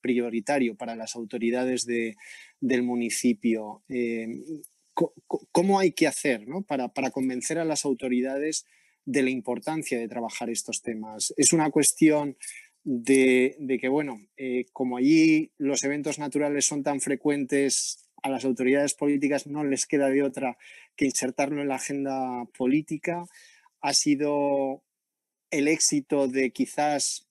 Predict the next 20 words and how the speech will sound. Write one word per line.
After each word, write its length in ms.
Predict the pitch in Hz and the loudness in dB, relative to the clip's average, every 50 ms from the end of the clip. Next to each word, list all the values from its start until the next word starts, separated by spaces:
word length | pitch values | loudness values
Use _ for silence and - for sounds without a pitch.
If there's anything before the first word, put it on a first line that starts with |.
| _ _ | _ _
un 160 | - 156 151 | -2 0 0
encuadre 600 | 147 147 143 123 - 156 151 156 160 160 151 147 139 | 0 0 -2 -2 0 2 4 4 4 2 2 0 0
adecuado 500 | 135 135 131 - - 143 135 135 139 135 | 0 -2 -4 -4 -4 -4 -2 -2 -2 -2
del 220 | 131 131 131 120 | -2 -2 -4 -4
problema, 540 | - 127 123 120 127 135 147 160 170 170 156 | -6 -8 -6 -4 -4 -4 -4 -4 -6 -8 -6
es 60 | 147 135 | -6 -6
decir, 260 | 135 127 - 135 123 | -6 -2 -2 -2 -2
saber 300 | - - 123 127 135 131 | -2 -4 -4 -6 -6 -6
transmitir 640 | - 151 151 139 - 156 143 131 - - 160 156 151 | -8 -10 -10 -10 -8 -10 -10 -12 0 2 2 4 4
a 60 | 139 | 2
esas 240 | 131 - 139 - - | -2 -6 -8 -8 -8
autoridades 580 | 135 127 120 139 123 127 127 131 135 135 123 - | -8 -10 -10 -8 -6 -4 -4 -4 -4 -4 -6 -8
políticas 600 | - - 131 131 143 151 139 139 120 131 120 117 | -8 -6 0 0 0 0 0 -4 -6 -6 -10 -12
la 80 | 123 120 | -12 -14
importancia 560 | 117 107 - 120 - - 143 143 143 - 147 | -14 -10 -10 -12 -10 -10 -12 -12 -8 -8 -8
de 40 | 139 | -8
implementar 440 | 127 - 135 131 131 127 131 131 | -6 -6 -6 -6 -6 -6 -8 -4
esta 220 | 127 123 - 135 127 | -4 -2 -4 -4 -4
política 520 | - 127 127 131 120 131 120 131 123 - | -2 0 0 2 0 0 -4 -6 -6 2
pública. 600 | - 156 156 156 156 156 147 - 160 156 156 156 | 4 6 6 6 4 0 -2 -2 -2 -4 -4 -6